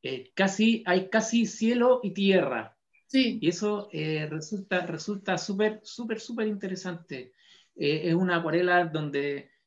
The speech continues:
Speaker 1: la, eh, la naturaleza es la prota-, la protagonista absoluta.
Speaker 2: Total,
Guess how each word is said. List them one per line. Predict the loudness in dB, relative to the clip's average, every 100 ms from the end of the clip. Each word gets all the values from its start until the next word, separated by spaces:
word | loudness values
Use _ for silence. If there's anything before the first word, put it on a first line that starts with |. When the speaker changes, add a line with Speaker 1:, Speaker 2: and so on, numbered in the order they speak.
| _
Speaker 1:
la, | -8 -4 -2 -2 -4
eh, | -8 -10 -10 -12 -14 -20 _ _
la | -12 -8
naturaleza | -8 -4 -2 -2 0 2 2
es | 0
la | -4
prota-, | -4 -8 -10 -12
la | -8 -6 -4
protagonista | -4 -4 -4 -4 -4
absoluta. | -6 -6 -6 -2 -2 2 2
Speaker 2:
Total, | 4 2 2